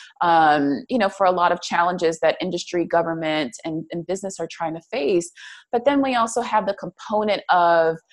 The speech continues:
being able to see that in a, a, an expert level way because of this doctoral training and master's level training, but also from the positionality of a different life experience, right? So if you're in a company that's majority,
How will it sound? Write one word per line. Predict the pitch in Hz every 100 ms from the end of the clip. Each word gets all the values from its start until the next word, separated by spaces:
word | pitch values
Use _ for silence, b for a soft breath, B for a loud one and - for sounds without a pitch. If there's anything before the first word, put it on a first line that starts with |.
| b _
being | 254 254
able | 240 202
to | 185
see | - - 226
that | 208 180 - - 190
in | 180
a, | 170 -
a, | 180 170 _
an | 185 - 220
expert | 226 - 262 262
level | 220 185 175
way | 175 190 170 156
because | 156 151 202 190
of |
this | 185 180
doctoral | 165 160 - 151 -
training | 143 160 220 269 277 B B -
and | 220
master's | 175 170 185
level | 180 - 156
training, | - 175 202 220 226 B _
but | 202 -
also | 233 262 - 226
from | 220 - 190 185 185 180
the | 170 180
positionality | 170 180 175 160 165 185 175 160 156 147 -
of | 170 165 156 156 156 - - 170 _ - -
a |
different | 190 214 -
life | 160 - -
experience, | - - 123 92 76 - - - B B -
right? | 202 208
So | - 214 202 -
if | 208
you're | 220
in | 240
a | 226
company | - 233 226 214 196
that's | 185 180
majority, | 160 165 175 175 190 185 170 165 165